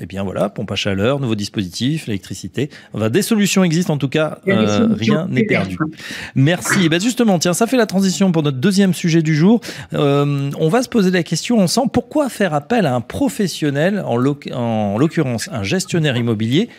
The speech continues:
Speaker 1: lorsqu'on investit dans l'immobilier locatif ? Alors on le sait, hein, nos,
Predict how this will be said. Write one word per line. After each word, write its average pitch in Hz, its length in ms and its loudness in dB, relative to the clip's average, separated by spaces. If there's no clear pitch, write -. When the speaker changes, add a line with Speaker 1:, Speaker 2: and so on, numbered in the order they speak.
Speaker 1:
lorsqu'on 170 580 0
investit 139 500 0
dans 180 360 -2
l'immobilier 131 640 2
locatif ? 151 800 0
Alors 101 180 -4
on 131 60 2
le 131 60 -2
sait, 202 160 0
hein, 131 180 2
nos, 107 760 0